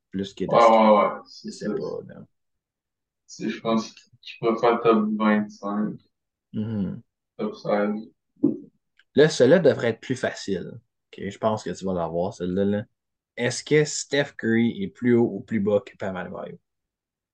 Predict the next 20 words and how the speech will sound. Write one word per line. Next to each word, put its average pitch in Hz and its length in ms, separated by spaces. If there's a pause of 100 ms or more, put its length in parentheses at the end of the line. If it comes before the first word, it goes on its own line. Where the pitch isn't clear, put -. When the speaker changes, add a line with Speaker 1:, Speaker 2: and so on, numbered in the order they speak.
(200)
Speaker 2:
Oui. 156 200 (520)
Speaker 1:
Bonne 117 100
répo-, - 380
bonne 139 160
réponse, 113 340
Mathis. - 500 (360)
Steph 110 180
Curry 135 180
est - 20
classé 123 260
cinquième 147 580
quand 95 280
même. 104 260 (800)
Speaker 2:
Cinquième, 160 760
ouais? 240 200 (400)
Ouais, 139 260
ça 120 160 (100)
fait 123 80
du - 60
sens. 110 840